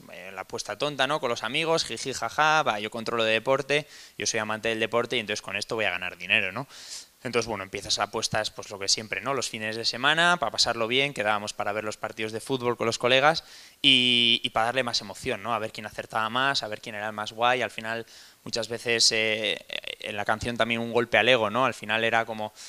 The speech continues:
a ver quién es el más guay, a ver quién acierta más, ¿no? El más macho, ¿no? Es muchas veces, eh, es la triste realidad, pero muchas veces es lo que,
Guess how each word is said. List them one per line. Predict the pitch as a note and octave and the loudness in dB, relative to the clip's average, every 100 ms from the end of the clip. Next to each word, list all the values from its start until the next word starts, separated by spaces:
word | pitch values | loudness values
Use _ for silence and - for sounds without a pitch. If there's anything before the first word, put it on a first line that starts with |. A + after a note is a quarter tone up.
| - | -16
a | - | -8
ver | G#2 A2 | -6 -4
quién | A#2 A2 | -2 -2
es | - | -4
el | G#2+ | -4
más | G#2 G2+ | -6 -4
guay, | G#2+ A#2+ | 2 4
a | A2+ | 4
ver | A2 | 0
quién | A2+ | -2
acierta | G2+ A2 F#2+ G2 | -4 -6 -4 -2
más, | A2+ C3 G#2+ | 0 0 -2
¿no? | A2+ C#3 | -4 -2
El | A#2 | 0
más | A2+ A#2 | 0 0
macho, | A#2+ B2+ - G2+ | 2 2 0 -2
¿no? | C#3 F3+ | -2 0
Es | A2+ A2+ - | 0 -2 -4
muchas | A#2+ A#2 A#2 G#2+ | -4 -2 -2 -2
veces, | B2 C#3 C#3 A2 | -2 0 0 2
eh, | A2 A2 A2 A2+ | 2 2 0 -4
es | A#2+ - | -6 -8
la | A2+ A#2 A#2+ | 0 2 2
triste | C#3+ C#3+ C3+ | 2 4 4
realidad, | A#2+ A#2+ C#3 G3 | 6 6 6 6
pero | B2 A2+ | 4 0
muchas | A#2 C3 A#2 | 0 -2 -2
veces | B2 B2+ | -2 0
es | B2+ B2+ | 0 -2
lo | A#2 | 0
que, | A2 | 0